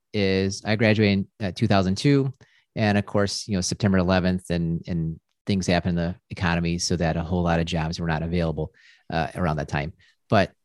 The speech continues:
I interviewed to do some finance job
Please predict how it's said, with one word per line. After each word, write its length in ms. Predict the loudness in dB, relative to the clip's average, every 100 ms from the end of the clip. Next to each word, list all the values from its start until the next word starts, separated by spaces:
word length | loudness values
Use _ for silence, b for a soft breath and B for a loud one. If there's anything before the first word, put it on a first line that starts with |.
| _
I 140 | -2
interviewed 640 | 2 4 4 4 2 2 -2 -12 -6
to 240 | -2 0
do 360 | 0 2 2 2
some 240 | 0 -2
finance 380 | 0 2 0 -2
job 480 | -2 0 0 -2